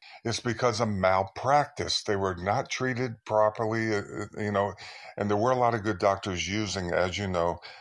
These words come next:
the repurposed drugs, meaning these drugs were on the World Health Organization list of essential medicines, billions and billions of prescriptions.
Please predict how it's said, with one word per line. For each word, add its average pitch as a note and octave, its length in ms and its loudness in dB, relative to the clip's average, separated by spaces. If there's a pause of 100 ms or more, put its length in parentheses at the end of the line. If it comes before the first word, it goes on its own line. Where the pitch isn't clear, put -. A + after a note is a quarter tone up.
(200)
the F#2 300 -2 (280)
repurposed G#2 760 0
drugs, E2+ 420 2
meaning F2+ 260 -2
these F#2 220 -6
drugs F#2 340 0
were E2+ 160 4
on F2 100 4
the E2+ 80 0
World F#2+ 320 0
Health G2 240 2
Organization F2 840 0
list F2 280 0
of D#2+ 120 -4
essential G2+ 480 -2
medicines, F2 720 -2 (460)
billions G#2+ 420 2
and F#2+ 160 -6
billions G2+ 380 0
of F#2 120 -6
prescriptions. D#2+ 880 -4